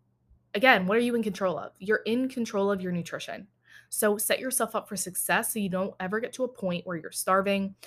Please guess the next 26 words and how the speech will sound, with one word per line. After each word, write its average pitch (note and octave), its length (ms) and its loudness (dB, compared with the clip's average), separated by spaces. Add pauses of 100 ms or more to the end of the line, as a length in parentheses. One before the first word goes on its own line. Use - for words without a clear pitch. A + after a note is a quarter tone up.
(140)
where F#3+ 160 2
you F#3+ 220 0
are - 200 2
out F#3+ 220 4
of F#3 160 0
your F3+ 480 2
eating G#3+ 340 0
window, G3 640 2 (500)
uh, F3+ 260 2
with F#3 160 -4
the F3+ 120 -2
schedule F3+ 420 0
that - 120 -6
you F#3 100 -4
normally F3+ 460 -2
eat F3+ 180 -4
at, G#3 260 4
which F3+ 140 -12
I'm F3 80 -4
gonna E3+ 160 -4
talk E3 260 -6
about E3 300 -2 (240)
in F#3 100 -2
depth E3+ 300 -2
as E3 160 -6
well. F3 380 0